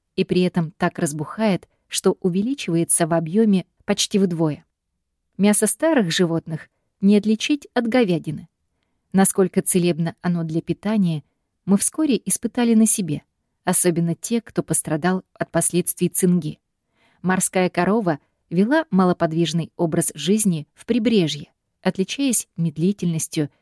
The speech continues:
и совершенно не боялась человека. Поэтому она стала лёгкой добычей для него. На момент открытия её численность составляла около двух тысяч особей.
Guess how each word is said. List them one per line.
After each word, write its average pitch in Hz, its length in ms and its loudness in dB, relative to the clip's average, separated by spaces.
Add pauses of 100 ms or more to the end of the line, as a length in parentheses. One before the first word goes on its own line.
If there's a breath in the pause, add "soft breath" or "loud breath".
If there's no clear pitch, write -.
(160)
и 175 60 0
совершенно 214 680 0
не 190 160 6
боялась 180 420 2
человека. 170 600 -2 (500)
Поэтому 247 560 0
она 240 200 0
стала 233 500 -2
лёгкой 233 360 -4
добычей 196 520 0
для 165 180 0
него. 170 320 -2 (720)
На 196 100 6
момент 180 480 2
открытия 180 680 -4 (240)
её 185 240 4
численность 175 720 -4
составляла 190 800 -2 (280)
около 208 420 0
двух 165 320 -4
тысяч - 500 -8
особей. 156 500 -2